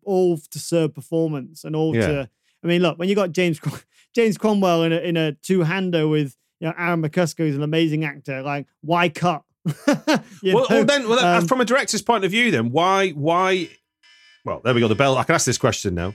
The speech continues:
Speaker 2: Why, what does, what energy does, do you think a Warner gives rather than a kind of, you know, one over the shoulder for one, another over the shoulder, you know, another shot from the other side or whatever? You know, what does the Warner give you out the performance?
Speaker 1: It allows the audience to look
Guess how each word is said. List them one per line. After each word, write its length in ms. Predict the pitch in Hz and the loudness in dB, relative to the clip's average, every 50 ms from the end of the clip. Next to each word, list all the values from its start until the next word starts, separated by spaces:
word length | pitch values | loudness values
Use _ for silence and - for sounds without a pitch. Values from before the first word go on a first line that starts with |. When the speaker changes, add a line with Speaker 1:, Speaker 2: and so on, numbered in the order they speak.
| - _ _ _ _ | -12 _ _ _ _
Speaker 2:
Why, 380 | - 147 139 175 196 220 226 196 | -4 0 2 2 4 2 2 0
what 300 | - 143 160 160 175 127 | 0 0 0 0 0 0
does, 180 | - 190 143 156 | 0 0 0 0
what 220 | 170 214 196 165 | 0 0 0 2
energy 420 | 202 226 226 220 156 - 139 123 | 2 2 2 2 0 0 0 0
does, 360 | 107 - 131 127 123 107 104 - | 0 2 2 2 2 0 -2 -4
do 140 | - 127 | -2 0
you 160 | 123 143 165 160 | 2 2 2 2
think 280 | 131 - 151 135 127 - | 2 0 0 0 2 0
a 60 | 127 | 0
Warner 340 | 113 131 147 160 160 139 117 | 2 2 2 2 2 2 0
gives 380 | - 107 98 95 85 85 85 | 0 0 0 0 -2 -2 0
rather 300 | 110 117 120 117 113 110 98 | 2 2 2 2 2 0 0
than 180 | 110 110 101 | 0 0 0
a 40 | 104 | -2
kind 340 | - - 120 110 107 101 95 | -2 0 0 0 2 0 0
of, 100 | 107 95 - _ _ _ _ | -2 -4 -6 _ _ _ _
you 100 | 127 113 | -4 -4
know, 200 | 87 73 76 78 - _ _ - | -4 -6 -8 -12 -14 _ _ 0
one 160 | 113 117 120 120 | 2 2 4 4
over 200 | 113 110 104 107 | 2 2 2 0
the 100 | 107 98 | 0 0
shoulder 360 | - - 117 107 104 104 101 | 0 0 0 0 0 0 -2
for 120 | - 107 | -2 -2
one, 320 | 95 101 113 127 143 151 - | 0 0 0 0 0 -4 -6
another 280 | - 87 87 87 87 92 | -10 -12 -12 -10 -8 -6
over 140 | 92 95 92 | -6 -6 -8
the 60 | 95 | -8
shoulder, 220 | - - 107 110 | -8 -8 -8 -6
you 60 | 123 101 | -6 -6
know, 120 | 85 85 | -6 -6
another 220 | 95 101 98 95 | -4 -4 -4 -6
shot 400 | 87 - - - 110 107 - _ | -8 -8 -6 -4 -4 -4 -4 _
from 120 | - 110 110 | -8 -4 -2
the 60 | 135 | -2
other 100 | 131 110 | -2 -2
side 320 | - - 101 87 80 78 | -4 -4 -4 -6 -6 -6
or 40 | 82 | -8
whatever? 360 | 85 95 85 90 76 80 76 - _ _ _ _ _ | -8 -8 -8 -10 -12 -12 -14 -16 _ _ _ _ _
You 80 | - 117 | -4 -2
know, 240 | 107 98 87 80 - _ _ _ _ | 0 0 0 -2 -6 _ _ _ _
what 120 | - 151 151 | -2 -2 0
does 120 | 160 127 | 0 0
the 80 | 160 147 | 2 2
Warner 240 | 143 165 175 170 135 | 2 2 2 2 0
give 220 | 95 135 147 131 | 0 0 0 0
you 120 | 127 113 101 | 0 0 0
out 100 | 92 - | 0 -2
the 80 | 90 82 | -6 -10
performance? 800 | - 95 - 107 113 120 120 98 80 73 69 69 - - - _ _ _ _ - | -10 -8 -4 0 0 0 0 0 -4 -6 -10 -14 -20 -20 -20 _ _ _ _ -8
Speaker 1:
It 120 | 202 202 | -6 -2
allows 360 | 214 208 220 226 247 262 220 190 | 0 0 2 2 2 0 0 2
the 140 | 214 220 | 2 2
audience 380 | 214 214 214 208 196 185 160 - | 2 2 2 0 0 -2 -2 -2
to 60 | - 170 | -2 -2
look 500 | 180 185 180 165 156 - _ - - | 0 0 0 -2 -2 -6 _ -20 -20